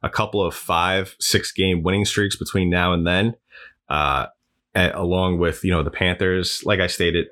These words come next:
before, I can't see them staying, playing at this level consistently. They're gonna hit a rout at,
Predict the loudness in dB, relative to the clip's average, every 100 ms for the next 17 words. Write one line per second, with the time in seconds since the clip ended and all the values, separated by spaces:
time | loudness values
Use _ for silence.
0 | -4 -4 -2 0 0 0 -4 -12 _ _
1 | _ _ _ _ -16 -4 -2 0 0 0
2 | 0 2 2 0 -2 -6 -2 0 0 -2
3 | -12 -2 0 2 -2 -2 0 2 0 -2
4 | _ -16 -16 -4 0 2 0 0 0 2
5 | 2 0 0 0 2 0 2 2 2 -2